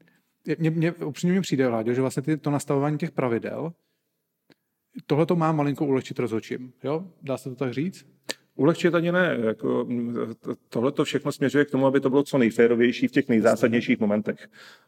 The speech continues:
Speaker 2: Eh, ulehčení práce, to ne, tak já si nemyslím, že, eh, navíc tohle to pro rozhodčí není lehčí, protože, eh, i když s-, s-, se zatělitejma zubama, tak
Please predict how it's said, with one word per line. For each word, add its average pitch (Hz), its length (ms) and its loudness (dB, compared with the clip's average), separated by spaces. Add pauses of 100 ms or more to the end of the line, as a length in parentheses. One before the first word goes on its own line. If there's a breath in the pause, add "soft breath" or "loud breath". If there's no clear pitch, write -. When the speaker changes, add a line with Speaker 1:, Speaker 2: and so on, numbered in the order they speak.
(140)
Speaker 2:
Eh, 101 140 2
ulehčení 110 500 0
práce, 107 420 4
to 110 140 0
ne, 110 220 4
tak 117 160 -6 (100)
já 101 100 4
si - 120 -8
nemyslím, 107 280 -2
že, 110 100 2 (360 loud breath)
eh, 107 240 2
navíc 113 260 0
tohle 117 200 2
to 120 100 0
pro 120 140 0
rozhodčí 117 360 0
není 117 160 0
lehčí, 117 420 -4 (460 soft breath)
protože, 107 500 2 (300)
eh, 95 960 -2 (300)
i 127 120 0
když 127 400 0
s-, - 140 -14
s-, 113 300 2
se 110 160 -2
zatělitejma 123 540 2
zubama, 113 640 -2
tak - 200 -6